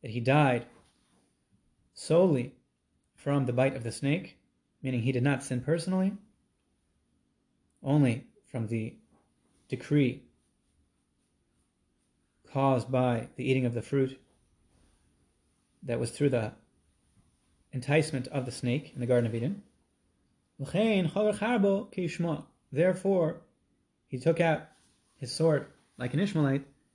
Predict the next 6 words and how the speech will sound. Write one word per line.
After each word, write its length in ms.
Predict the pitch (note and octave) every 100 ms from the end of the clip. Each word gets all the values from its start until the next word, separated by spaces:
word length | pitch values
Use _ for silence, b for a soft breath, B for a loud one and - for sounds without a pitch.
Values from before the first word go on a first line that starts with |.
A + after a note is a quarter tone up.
| -
Hamuna 440 | C#3 G#3+ G3+ F#3+ F#3+
shelo 320 | F3 E3+ D#3+
nachash, 400 | D3+ - - - -
that 260 | A#2+ A#2 - _ _ _ _ _ _ _ _ _ _ _ - -
Yishmael 580 | - D#3+ G3 D3 C3 - _ _ _ _ _ _ _ _ _ _ _ C#3
is, 340 | B2+ B2